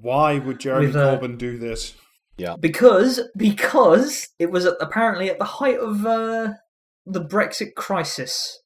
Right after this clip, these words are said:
Speaker 2: uh, f-, several years ago, uh, for, for a certain law firm, and <laughs> I, I wonder why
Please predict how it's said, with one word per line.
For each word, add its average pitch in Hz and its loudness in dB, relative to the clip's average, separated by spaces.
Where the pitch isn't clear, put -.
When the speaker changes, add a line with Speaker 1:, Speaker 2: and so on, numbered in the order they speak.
Speaker 2:
uh, 143 -4
f-, 143 -18
several 147 -2
years 143 0
ago, 135 0
uh, 139 0
for, 143 2
for 151 0
a 143 -2
certain 147 -2
law 147 2
firm, 113 -6
and 151 -2
<laughs> 143 -18
I, 175 -2
I 147 -6
wonder 302 0
why 165 -2